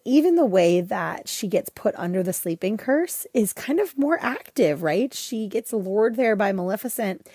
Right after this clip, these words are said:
and she goes and pricks her own finger. It's not like Maleficent just comes and, and puts this curse on her. It's that, uh, Aurora has to actually walk up there and do it to herself. So I do think we see, start to see a little bit more active here with Aurora.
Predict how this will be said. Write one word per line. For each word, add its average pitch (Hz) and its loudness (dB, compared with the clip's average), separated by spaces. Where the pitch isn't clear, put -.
and 220 -4
she 226 -2
goes 202 4
and 208 -2
pricks 208 -6
her 196 0
own 160 -6
finger. 190 -6
It's - -12
not 180 -6
like 190 -2
Maleficent 196 0
just - -12
comes 190 -4
and, 180 -6
and 180 -6
puts 185 -6
this - -10
curse - -6
on 131 -8
her. 147 -10
It's - -8
that, - -4
uh, 165 -4
Aurora 208 4
has - -8
to - -6
actually 185 -6
walk 180 -2
up - -10
there 165 -2
and 165 -4
do - -6
it - -8
to 196 -10
herself. - -12
So 165 0
I 233 2
do 240 0
think 240 -2
we 226 -2
see, 185 -4
start 185 -4
to - -10
see 220 -4
a 165 0
little 170 0
bit 214 -2
more 240 -4
active 294 -6
here 311 0
with 208 -2
Aurora. 208 0